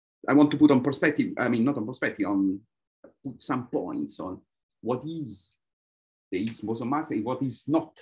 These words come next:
the Higgs boson mass. And here there is a, a list, a simple list. First of all, the Higgs boson mass is not a, a prediction of the theory. What, what we said is an unknown,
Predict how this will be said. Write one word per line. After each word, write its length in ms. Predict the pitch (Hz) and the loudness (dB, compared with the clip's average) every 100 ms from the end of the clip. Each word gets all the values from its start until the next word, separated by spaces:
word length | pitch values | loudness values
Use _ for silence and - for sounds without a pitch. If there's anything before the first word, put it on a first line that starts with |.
| - | -6
the 100 | 98 | -4
Higgs 260 | 101 - | -4 -6
boson 340 | - 98 101 98 | -6 -4 -2 -2
mass. 360 | 92 76 - _ _ _ | -2 -4 -10 _ _ _
And 120 | 120 | 6
here 120 | 165 151 | 8 8
there 160 | 117 | 6
is 160 | 110 101 | 4 4
a, 180 | 98 98 _ _ _ _ _ _ _ _ 110 | 2 0 _ _ _ _ _ _ _ _ 2
a 100 | 107 | 4
list, 500 | 110 113 - - _ - | 4 0 -4 -16 _ -16
a 60 | 101 | -8
simple 320 | 117 104 101 | -4 -2 0
list. 420 | 92 92 - - _ _ _ _ _ | 0 -4 -12 -16 _ _ _ _ _
First 160 | 185 190 | 2 4
of 100 | 123 | 2
all, 240 | 87 - _ _ _ _ | 0 -6 _ _ _ _
the 80 | 147 | 2
Higgs 240 | 196 196 - | 2 -2 -4
boson 440 | 156 170 180 180 | -4 -4 -6 -4
mass 320 | 180 175 - 110 - _ _ _ | -2 -4 -8 -12 -14 _ _ _
is 120 | 156 | 2
not 220 | 170 180 196 | 4 4 2
a, 160 | - | 0
a 40 | 147 | 2
prediction 400 | 165 127 - 196 | 4 4 2 -2
of 80 | 208 | 0
the 80 | |
theory. 240 | 220 - - _ | 2 2 0 _
What, 200 | - - | -6 -4
what 140 | 110 165 | -4 -4
we 80 | |
said 260 | - 78 - - | -4 -6 -6 -6
is 120 | 127 | -2
an 80 | 135 | 0
unknown, 340 | 135 92 - | 2 2 -2